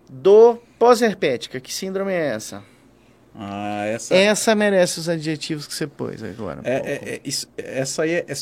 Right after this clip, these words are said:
Speaker 2: é, é mega limitante, né? Neuralgia pós-herpética. O herpes vírus, ele vive no nosso sistema nervoso. Então, tem muita gente aí solta no mundo que tem inquilinos indesejados e que nem sabe que tem, muitas vezes, né?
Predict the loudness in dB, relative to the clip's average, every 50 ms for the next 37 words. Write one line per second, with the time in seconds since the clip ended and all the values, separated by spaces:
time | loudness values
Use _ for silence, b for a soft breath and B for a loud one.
0 | -8 -6 -6 -6 -4 -2 2 2 2 2 2 2 0 0 0 -2 -4 -4 -6 -6
1 | -6 -6 -6 -6 -6 -4 -4 -4 -4 -2 -2 0 0 0 0 -2 -2 -4 -4 -4
2 | -4 -4 -4 -2 -2 -4 -4 -6 -8 -10 -10 -10 -14 -18 -20 B B B B B
3 | B B B B -4 0 0 0 0 -2 -4 -6 -6 -6 -6 -8 -6 -4 -2 -2
4 | -2 -2 -2 -4 -4 -4 -4 -6 -6 -8 -6 -6 -4 -4 -6 -6 -8 -12 -14 -14
5 | -14 -10 -8 -8 -8 -6 -6 -6 -4 -4 -4 -6 -8 -12 -14 -14 -10 -8 -6 -4
6 | -4 -4 -4 -4 -4 -4 -4 -2 -2 -2 -2 -2 -4 -6 -12 B B B B B
7 | B B B B B _ -6 -4 -4 -2 -2 -2 -2 -2 -2 -2 -2 -2 0 -2
8 | -2 -2 -2 -4 -4 -4 -4 -2 0 0 0 0 -2 -2 -2 -2 -4 -4 -4 -6
9 | -8 -10 -12 -10 -6 -4 -4 -4 -4 -6 -4 -4 -2 -2 0 -2 -2 -4 -4 -6
10 | -6 -4 -4 -4 -4 -4 -4 -4 -2 -2 -2 -2 -2 -6 -10 -12 -10 -6 -4 -2
11 | -2 -2 -2 -4 -4 -4 -4 -4 -6 -4 0 0 2 2 0 0 -2 -2 -4 -4
12 | -4 -4 -6 -6 -6 -8 -8 -6 -6 -6